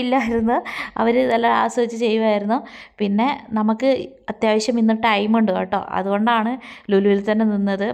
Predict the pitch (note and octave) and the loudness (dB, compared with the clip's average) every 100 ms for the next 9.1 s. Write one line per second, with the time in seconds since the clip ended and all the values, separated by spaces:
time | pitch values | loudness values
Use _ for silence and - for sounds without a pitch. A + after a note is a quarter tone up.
0 | - - _ _ _ _ _ _ _ _ | -8 -18 _ _ _ _ _ _ _ _
1 | _ _ G3 A3+ B3 A3+ A3 A3 A3 A3 | _ _ 2 4 4 2 0 0 0 0
2 | G3 G3+ G3+ A3 G3+ F#3 F#3+ G3 F#3+ G3 | 0 0 0 2 0 -2 -2 -4 -4 -4
3 | - - - G3+ A3 G#3+ G#3 G#3 B3 A3+ | -10 -10 -2 0 2 2 2 2 2 0
4 | A3 A3 A3+ G#3 G#3 A#3 A#3+ A#3 A3+ G#3+ | 0 0 2 2 0 -2 0 0 0 0
5 | A3 G3+ - G#3 G#3+ A3 G#3 G3 G#3+ F#3 | 2 0 -2 -4 -2 0 0 0 0 0
6 | F3 - - G#3 - G#3+ G#3+ G#3+ G#3 G#3 | -2 -6 -6 -6 -2 0 2 2 0 0
7 | F#3+ F#3+ C4+ - - - - G3 F#3+ F#3+ | 0 2 0 -4 -14 -16 -8 -4 -2 -2
8 | - G#3 G#3+ A3 A3 A3 A#3 G#3+ G#3+ G#3+ | -2 0 0 2 2 2 2 0 0 -2